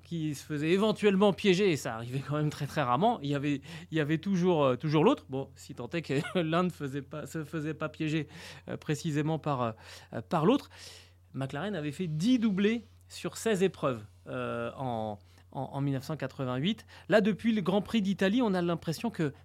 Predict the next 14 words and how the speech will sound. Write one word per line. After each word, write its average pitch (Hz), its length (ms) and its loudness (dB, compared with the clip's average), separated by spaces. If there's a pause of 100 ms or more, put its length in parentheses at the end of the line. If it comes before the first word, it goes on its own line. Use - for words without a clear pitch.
Max 131 140 -4
Verstappen, 135 400 -4
il 135 140 -2
est 107 60 -4
presque - 360 -12
seul 160 280 -4 (340)
pour, 110 200 -10
euh, 107 120 -8
défendre 117 420 -10
les, 110 200 -8
les, 113 220 -8
les 123 140 -6
couleurs 135 320 -2
de, 110 220 -6